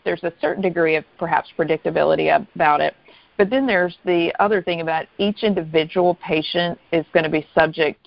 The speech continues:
to, to an increase in symptoms at different intervals. And I think, like you said, that four to six times a year deal, I mean, we need to kind of be open-minded to who is affected, uh, at what seasons,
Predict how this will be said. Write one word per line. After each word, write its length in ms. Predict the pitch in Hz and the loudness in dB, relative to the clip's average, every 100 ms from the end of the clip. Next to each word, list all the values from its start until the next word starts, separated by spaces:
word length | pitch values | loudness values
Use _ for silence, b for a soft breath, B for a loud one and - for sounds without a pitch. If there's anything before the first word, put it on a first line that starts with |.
| - | -2
to, 460 | 165 156 151 156 - B B _ _ - | -2 0 -2 -4 -8 B B _ _ 2
to 100 | 175 | 2
an 80 | 160 | 2
increase 320 | 196 - 170 - | -4 0 -2 -2
in 100 | 165 - | -6 -6
symptoms 340 | 160 160 156 - | -4 -6 -4 -4
at 180 | 135 | -2
different 340 | 156 156 160 - | 2 0 0 -6
intervals. 440 | 151 151 - - - - | -6 -4 -4 -6 -10 -4
And 140 | 170 | -2
I 80 | 160 | -2
think, 320 | - 180 165 - B 226 _ | 0 0 0 -8 B -20 _
like 240 | 190 180 | 0 2
you 60 | 180 - | -2 0
said, 280 | 175 151 - _ 190 - 180 | -2 -2 -14 _ -18 -10 -2
that 180 | 175 - | -2 0
four 140 | 196 175 | 0 0
to 100 | 170 | -2
six 120 | 175 - | -10 -12
times 220 | 175 160 151 | -10 -8 -8
a 60 | |
year 240 | 151 175 202 | -6 -6 -6
deal, 420 | 156 143 135 - | -4 -4 -4 -4
I 80 | 160 | -10
mean, 180 | 160 160 | -10 -8
we 140 | 165 | -6
need 180 | 190 175 | -4 -4
to 80 | 180 | -8
kind 220 | - 170 | -6 -6
of 80 | 156 | -4
be 120 | 160 - | -4 -2
open-minded 760 | 175 175 160 156 156 160 156 | -2 -2 -4 -2 -2 -2 -4
to 160 | - 147 - | -4 -8 0
who 200 | 185 170 | 2 2
is 100 | 160 | -2
affected, 640 | 151 170 147 - 160 147 b b b _ - | -2 0 0 0 0 0 b b b _ 2
uh, 380 | 165 156 151 151 | 4 4 2 0
at 160 | 156 | -2
what 240 | 151 165 - _ | 2 0 0 _
seasons, 380 | 208 190 170 143 | -2 -2 -2 -6